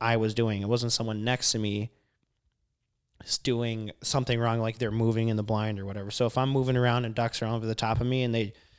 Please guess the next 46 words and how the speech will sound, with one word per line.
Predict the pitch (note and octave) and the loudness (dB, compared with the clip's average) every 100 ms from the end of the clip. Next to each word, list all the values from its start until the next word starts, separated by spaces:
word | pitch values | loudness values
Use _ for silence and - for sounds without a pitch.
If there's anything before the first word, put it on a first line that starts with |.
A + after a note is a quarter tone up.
| - - | -20 -4
they | A2+ G#2 - | -2 0 2
instantly | B2+ A2+ - C3+ G#2+ | 4 4 2 0 -2
go | G#2+ A2+ | -2 0
the | A2+ | 0
other | G#2+ G#2 | -2 0
way, | G#2+ A2+ - | 0 0 0
I | A#2+ | -4
know | G#2+ | -4
it's | G2+ | -8
because | G#2 G2 F#2+ | -10 -10 -8
of | |
me, | F#2 G2 - _ _ _ _ - | -8 -10 -14 _ _ _ _ -16
you | - | -12
know? | - - - _ _ _ _ - - - - | -12 -14 -20 _ _ _ _ -20 -20 -20 -10
So | - G2+ G#2 - - - _ _ _ - | -6 -4 -6 -12 -20 -20 _ _ _ -14
I | |
think | - - | -12 -6
true | - D#3 C#3 | -2 0 0
foul, | B2 B2 A#2+ | 2 2 4
like, | C3 C3 B2+ | 4 2 4
what | C3 | 4
makes | B2+ B2 | 4 0
a | A#2+ | -4
true | - C3 | -4 -4
foul | A#2 A#2+ | 0 0
chaser | B2 C#3+ C#3 - C#3 | 0 0 0 0 0
is, | A#2 A2 G#2 - - _ _ _ _ _ _ _ - | 2 2 2 0 -4 _ _ _ _ _ _ _ -8
I | |
don't | C3 G#2 | -6 -4
know, | |
getting | G#2+ A#2+ A#2 | -2 -2 0
up | A#2 B2 | 0 0
all | A#2+ | 0
the | A#2 | 0
time | - A#2+ A#2+ | 0 0 0
and | A2+ G#2+ | 0 0
doing | A#2 A#2+ G2+ | 2 2 0
it, | G2+ F2+ | -4 -4
just | - - | -4 -2
first | B2 B2 - | -2 0 0
of | G2 | -2
all, | G2 G2 | -4 -4
and | - A2 G#2+ | -4 -6 -2
second | - A#2+ A#2+ | -2 -2 -4
of | G#2+ | -4
all, | G#2 G2 G2+ | -2 -4 -6